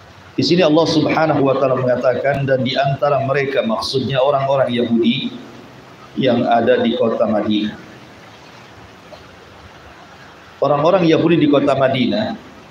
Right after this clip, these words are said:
itu terbagi menjadi tiga kabilah. Pertama Bani Quraidah,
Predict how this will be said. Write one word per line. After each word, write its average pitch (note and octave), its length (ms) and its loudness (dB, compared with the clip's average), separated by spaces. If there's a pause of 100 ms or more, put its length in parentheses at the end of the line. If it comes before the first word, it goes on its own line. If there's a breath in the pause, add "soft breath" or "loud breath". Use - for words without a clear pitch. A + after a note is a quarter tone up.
(340)
itu D3 480 0
terbagi B2 560 2
menjadi A#2 480 0
tiga B2+ 400 0
kabilah. A2 480 -2 (1500)
Pertama B2 560 0
Bani A2 320 0
Quraidah, A2+ 560 -2